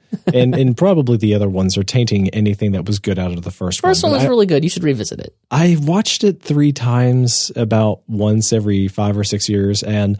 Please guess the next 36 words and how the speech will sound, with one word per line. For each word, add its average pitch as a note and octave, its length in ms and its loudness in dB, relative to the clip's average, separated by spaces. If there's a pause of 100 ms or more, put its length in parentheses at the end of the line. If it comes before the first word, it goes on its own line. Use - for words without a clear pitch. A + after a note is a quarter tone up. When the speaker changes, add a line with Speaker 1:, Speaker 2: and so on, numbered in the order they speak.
(360)
Speaker 1:
and G#2+ 220 0
then A#2 100 0
I A#2 40 2
watched A2 300 0
it - 60 -12
again G#2 280 0
with G2 100 0
the G2+ 60 -4
kids G#2 440 -2
about G2 320 -2
two - 160 -2
years G#2+ 280 2
ago, G#2+ 280 0
and G#2+ 100 2
I - 40 2
was A2 200 -2
just - 240 -6
like, F#2 340 -4 (320)
"Yeah, A#2+ 220 2
I - 40 2
think A2+ 160 -2
I'm F2+ 140 -2
done D#2+ 180 -6
with D#2 120 -12
this." - 240 -8 (240)
But - 260 2
<laughs> - 160 -10
I, F#3+ 140 -2
I G3+ 140 0
appreciate A#3 560 0
some D3+ 140 0
of A#2+ 60 0
the G#2 80 -2
basic A2+ 300 -2
concepts, A2+ 480 -2 (240)
and, B2 100 0